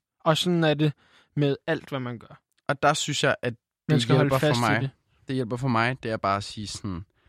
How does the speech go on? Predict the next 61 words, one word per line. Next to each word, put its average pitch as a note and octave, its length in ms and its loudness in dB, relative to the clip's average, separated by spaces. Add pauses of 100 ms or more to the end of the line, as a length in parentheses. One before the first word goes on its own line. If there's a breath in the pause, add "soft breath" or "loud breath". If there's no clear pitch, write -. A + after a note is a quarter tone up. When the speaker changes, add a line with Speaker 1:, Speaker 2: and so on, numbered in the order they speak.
(200)
Speaker 2:
det - 80 -20
kan - 80 -14
godt A2+ 140 -2
være, G#2+ 100 -2
du A2 60 -12
synes, A2 220 -10
det - 60 -16
er G#2+ 80 -2
nederen, C#3 340 0
det C3 100 -8
kan A#2+ 80 -4
godt A2 60 -2
være, A2 100 -2
det G#2+ 160 -8
virker A#2 380 -4 (500)
uoverskueligt, C3+ 600 -6
det B2+ 100 -8
kan B2 60 -6
godt A#2+ 60 -4
være, A#2 80 -4
det A#2 100 -8
virker A#2 380 -4 (1000)
håbløst, B2+ 420 -2
whatever, A2 400 -4
men A2+ 240 -4
sådan, - 260 -6 (140)
nu A#2 120 -4
tager G#2+ 280 -2
du G#2+ 100 -4
det G#2 140 -6
bare F#2 220 -2
en G#2 200 -12
dag F2 80 -10
ad F2 40 -12
gangen. F#2 240 -8 (100)
Det C#3 60 2
har C3+ 40 4
hjulpet B2 260 0
mig G#2 200 0
med G2+ 80 -6
mange G2+ 280 -4
ting. G2+ 240 -8 (680)
Speaker 1:
En A3 160 4
Speaker 2:
Det F3+ 80 -2
Speaker 1:
dag F#3 200 4 (140)
ad E3 60 -2
gangen. A#2 320 -4 (100)
Speaker 2:
Eller C#3+ 220 2
en C#3 220 -4
ting - 320 -2
ad A2+ 80 -6
gangen, G2+ 280 -4
eller G2+ 180 -2
hvad G2+ 160 -2
det G#2+ 120 -2
nu G2+ 100 2
Speaker 1:
Ja. F#2+ 80 2
Speaker 2:
er, G2 40 0
man, G#2 140 -2
ikke? A#2 120 -2
Speaker 1:
Jo, C3+ 40 -10